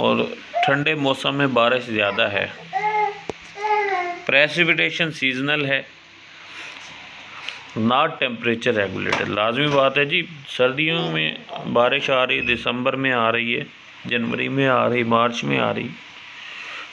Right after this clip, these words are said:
लेकिन जून में नहीं आ रही। हालांकि होता क्या है, जहाँ पे temperature ज़्यादा हो वहाँ पर बारिशें ज़्यादा होती हैं। तो ये point यहाँ पे आपको clear करना है, Seasonal precipitation है savanna के अंदर,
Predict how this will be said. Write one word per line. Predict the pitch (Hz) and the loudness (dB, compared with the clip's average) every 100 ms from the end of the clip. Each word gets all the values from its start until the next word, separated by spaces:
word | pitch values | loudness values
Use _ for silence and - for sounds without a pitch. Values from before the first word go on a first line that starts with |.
| - | -2
लेकिन | 113 117 117 147 165 170 - - 127 | 4 4 4 0 -2 -6 -14 -12 -6
जून | 117 135 156 160 | 0 4 4 4
में | 147 117 | 2 0
नहीं | 107 107 | -2 -4
आ | 98 104 | -6 -6
रही। | 107 - | -6 -6
हालांकि | 110 113 127 139 | -2 0 2 4
होता | 131 120 156 | 2 2 0
क्या | 139 139 | 4 4
है, | 139 131 | 6 4
जहाँ | 127 131 | 2 2
पे | 135 | 0
temperature | 131 123 123 123 143 | -2 -4 -4 -4 -4
ज़्यादा | 127 127 123 135 | -2 -2 0 0
हो | 127 | 0
वहाँ | 120 131 | 0 0
पर | 127 123 | -2 -2
बारिशें | 113 117 - 120 | -2 -2 -4 -2
ज़्यादा | 110 117 | -2 0
होती | 120 117 - | -2 -4 -10
हैं। | 156 - - - - - - - - | -14 -14 -20 -20 -16 -16 -14 -12 -4
तो | 120 | -2
ये | 107 147 | 0 0
point | 170 156 147 160 147 | 0 0 0 0 0
यहाँ | 139 147 | 2 2
पे | 151 156 | 2 2
आपको | 143 135 - 139 | 2 0 -4 -10
clear | - 127 135 | -6 0 0
करना | 127 117 120 127 | 2 0 0 0
है, | 123 170 190 - - - | 0 -4 -8 -18 -18 -8
Seasonal | - 151 175 151 165 180 160 95 - - - - - - - - - | -2 2 2 2 2 2 2 0 -4 -20 -20 -20 -20 -20 -20 -20 -2
precipitation | 123 123 - - 123 123 127 | 0 0 -4 -4 -2 0 0
है | 120 120 | 0 0
savanna | 117 107 110 127 | 0 2 2 2
के | 120 113 | -2 -4
अंदर, | 110 151 | -2 -4